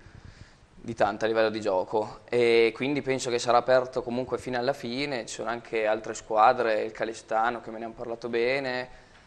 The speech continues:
Felegara, anche loro sono partiti molto bene,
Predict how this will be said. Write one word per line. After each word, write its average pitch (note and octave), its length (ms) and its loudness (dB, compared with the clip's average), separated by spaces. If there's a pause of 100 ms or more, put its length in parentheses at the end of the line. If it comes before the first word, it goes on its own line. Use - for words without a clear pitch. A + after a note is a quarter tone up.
(120)
Felegara, G#2+ 500 4
anche G#2 240 -4
loro A#2 260 0
sono G#2+ 260 -8
partiti A2+ 600 -8
molto A2 320 -6
bene, C3 500 -2